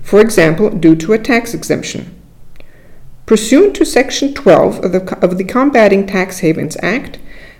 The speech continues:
the record-keeping obligation includes, for example, the type and scope of business relationships, assets used, business strategies, or contacts.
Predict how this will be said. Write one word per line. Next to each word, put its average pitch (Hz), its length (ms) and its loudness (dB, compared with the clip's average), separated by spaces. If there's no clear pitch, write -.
the 180 140 6
record-keeping 185 800 2
obligation 151 680 -2
includes, 196 600 0
for 196 200 4
example, 196 680 0
the 185 160 2
type - 560 2
and 196 400 -2
scope - 560 2
of 202 220 -2
business 254 500 2
relationships, 175 960 0
assets 269 520 0
used, 185 480 4
business 277 380 2
strategies, 160 680 0
or 226 80 2
contacts. - 680 -2